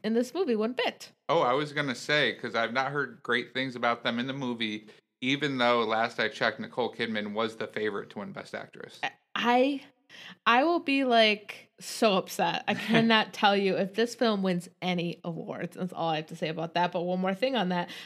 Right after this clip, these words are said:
Speaker 1: Javier is, doesn't fit as my Desi Arnaz. He doesn't look like him. He is a commanding presence that I didn't think fit. Don't even get me started. Nicole Kidman, terrible, terrible. I didn't believe her humor at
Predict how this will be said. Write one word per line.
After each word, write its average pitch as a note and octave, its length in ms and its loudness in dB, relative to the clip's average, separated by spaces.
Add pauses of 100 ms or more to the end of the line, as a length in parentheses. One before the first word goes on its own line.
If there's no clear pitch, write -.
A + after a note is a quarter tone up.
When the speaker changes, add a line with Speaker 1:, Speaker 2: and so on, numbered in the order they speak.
(120)
Speaker 1:
Javier D#4 420 2
is, B3 200 -4 (540)
doesn't A#3 300 6
fit G#3+ 160 4
as F3+ 140 -2
my F3+ 140 4
Desi F3 220 2
Arnaz. D#3+ 300 -2
He E3 60 -10
doesn't G3 240 2
look A#3 160 2
like A3+ 160 4
him. G#3 400 4
He G#3+ 220 2
is G3 100 2
a F#3+ 80 0
commanding G3+ 560 0
presence G3+ 460 0
that F3+ 120 0
I F3+ 120 0
didn't E3+ 240 -2
think E3 200 -6
fit. C4 460 0 (380)
Don't G3+ 160 2
even F#3+ 120 2
get F3+ 160 0
me F3+ 80 -2
started. A#3 380 4
Nicole G#3 260 0
Kidman, G3 600 2 (200)
terrible, A#3+ 600 4
terrible. A3 360 0
I G#3 100 2
didn't B3+ 180 2
believe C4 220 0
her A3 120 0
humor G3+ 380 -2
at - 300 -4